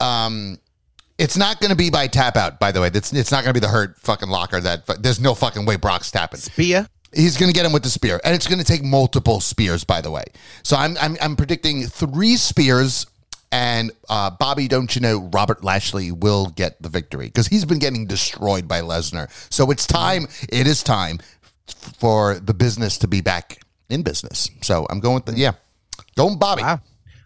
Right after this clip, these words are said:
Speaker 2: Bobby, lock it in. You're going with Bobby.
Speaker 1: Lock him in.
Speaker 2: All right, all right, all right. Decent. Where are you heading?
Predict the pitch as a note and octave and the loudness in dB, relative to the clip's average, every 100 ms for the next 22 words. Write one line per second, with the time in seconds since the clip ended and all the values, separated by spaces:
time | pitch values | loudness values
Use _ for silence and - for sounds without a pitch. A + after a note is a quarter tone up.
0 | - C3 C4 B3+ E3 D#3+ G3 A#3 A#3+ C4+ | -2 2 4 2 0 2 0 2 4 6
1 | A#3 D#3 E3+ F3 G3+ G3+ D#3+ D3+ F3 E3 | 4 2 0 2 2 2 0 0 0 0
2 | A#2+ G2 - - - G2 - F2 D2 _ | 0 0 0 -16 -6 -6 -6 -12 -14 _
3 | _ _ _ _ - A2+ C3+ A2 C#3+ A2 | _ _ _ _ -14 -6 -4 -2 -2 -2
4 | B2 A#2+ C#3 C#3 A2 - D3+ D3 E3 A2+ | -2 -2 -2 -2 -4 -2 2 2 0 -2
5 | F3 G#3 - - E3 G#2 C#3+ F#3+ F#3 F#3 | -2 -2 -4 0 0 0 -2 0 2 4
6 | E3+ D#3 A2+ G2+ | 4 2 0 -8